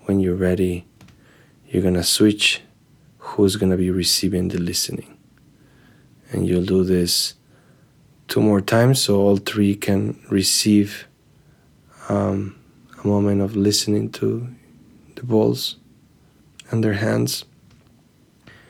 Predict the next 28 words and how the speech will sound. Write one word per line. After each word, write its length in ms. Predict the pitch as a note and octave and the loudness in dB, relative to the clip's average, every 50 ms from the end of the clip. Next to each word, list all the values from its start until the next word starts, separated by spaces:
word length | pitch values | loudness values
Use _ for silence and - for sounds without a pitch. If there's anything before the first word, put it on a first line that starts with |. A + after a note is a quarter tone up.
| - _ _ _ _ _ _ _ _ - - - | -20 _ _ _ _ _ _ _ _ -4 2 4
And 200 | D3 C#3+ C3 C3 | 6 6 6 6
after 220 | C#3+ - - A#2+ | 4 4 4 4
you've 240 | A2+ A2+ A2+ A2 B2 | 4 6 4 4 6
done 380 | - A#2+ A#2+ B2 A#2+ A#2 - - - | 4 6 6 6 4 2 -2 -2 0
the 100 | A#2 G#2+ | 0 0
three 260 | - - A#2 A2 G#2 | 2 2 4 4 4
cycles, 800 | - - A2+ G2+ G2 G2 - - - G2+ F#2+ G2 - - - - _ _ _ _ _ _ _ _ _ _ _ _ - - | 4 2 2 2 2 2 0 0 0 0 0 0 -2 -6 -10 -12 _ _ _ _ _ _ _ _ _ _ _ _ -8 -2
get 220 | B2+ B2+ B2+ C3 C#3 | 2 4 4 4 4
back 200 | C#3+ C#3+ C#3+ - | 2 0 0 -2
together 380 | - C3 B2+ A2 G#2+ G#2+ G#2 | 0 2 4 6 6 6 4
with 400 | G2+ G#2 G2 F#2+ F#2 - - - - - _ _ _ | 4 4 2 2 0 -2 -8 -16 -18 -20 _ _ _
the 120 | - G#2+ | -4 -4
group 280 | G#2 - - G2+ G2+ - | -2 0 -2 -2 0 0
of 140 | G2 F#2 - | 0 0 0
six, 400 | - - G#2+ G2+ F#2+ - - - | 0 2 2 2 0 0 0 0
or 200 | F#2 F#2 G2 G2 | 0 2 2 2
if 140 | F#2+ F#2 F#2+ | 0 2 2
it's 140 | G2 G2 G2+ | 2 2 4
a 60 | G2 | 2
larger 360 | F#2+ F#2+ F#2+ F#2+ F#2+ G2+ F#2+ | 2 4 4 2 2 2 0
group, 300 | F2+ - - G2+ G2+ - | 0 2 2 2 2 2
a 60 | F#2+ | 2
larger 340 | F#2 F#2 F#2 F#2+ G#2 A2+ G2 | 0 2 2 0 0 0 -2
group, 400 | F#2+ - - F#2+ F#2+ F#2+ - - _ _ - - - - - - - - - _ - - _ _ - | -2 0 0 0 0 0 -2 -10 _ _ -20 -20 -20 -20 -20 -20 -20 -20 -20 _ -20 -20 _ _ 0
and 140 | A2 A#2 | 0 0
have 220 | A2+ - C3+ C3 C3+ | 2 2 4 4 4
a 80 | C3 | 6
moment 600 | B2 A#2+ B2 B2 A#2+ A#2 A#2 A2+ A2 G#2 - - | 6 6 6 6 6 6 6 4 4 2 0 -6